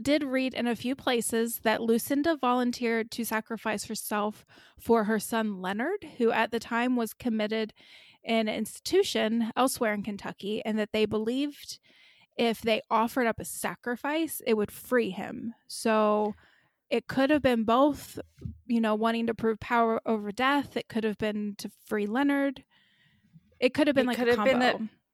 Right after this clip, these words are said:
Speaker 2: maybe mental illness or something ran in the
Speaker 1: Yes.
Speaker 2: family,
Speaker 1: Yeah.
Speaker 2: and it was unchecked for a long time.
Speaker 1: Yeah, possibly.
Speaker 2: Oh, this is so sad.
Speaker 1: I know. But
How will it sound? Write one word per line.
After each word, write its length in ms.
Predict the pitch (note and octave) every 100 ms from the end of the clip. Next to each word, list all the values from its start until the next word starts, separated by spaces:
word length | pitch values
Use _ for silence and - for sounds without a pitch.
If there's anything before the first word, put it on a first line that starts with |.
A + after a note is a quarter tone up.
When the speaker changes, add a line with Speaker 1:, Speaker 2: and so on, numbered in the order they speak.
| _ -
Speaker 2:
maybe 360 | A3 G3 G#3 G#3+
mental 340 | G3+ G3 G#3+
illness 520 | - F3 G3 G#3+ -
or 60 | A3+
something 420 | - A#3+ B3+ A#3
ran 140 | G#3+ F3
in 60 |
the 40 | C#4+
Speaker 1:
Yes. 200 | C4+ A#3
Speaker 2:
family, 500 | F#3+ G3 A#3+ D4 E4+ A4 G#4
Speaker 1:
Yeah. 540 | G#3 G#3 F#3 D#4 D4 C#4
Speaker 2:
and 140 | C#4
it 120 | -
was 180 | F#3+ F#3+
unchecked 500 | - F#3 - G3 A#3+
for 120 | - C4
a 80 |
long 180 | B3+ B3+
time. 320 | C4+ C#4 D#4 G#4+ _ -
Speaker 1:
Yeah, 520 | B3+ D#4+ D#4+ D#4 E4 D#4+ _ _
possibly. 600 | B3+ D4+ - - B3+ C#4+ C#4 _ _ -
Speaker 2:
Oh, 60 | F4+
this 160 | G4
is 80 | D#4+
so 180 | - F4+
sad. 560 | - B3+ C#4 A3 - - _
Speaker 1:
I 100 | A3
know. 220 | G#3+ - A#3 -
But 280 | - A3+ -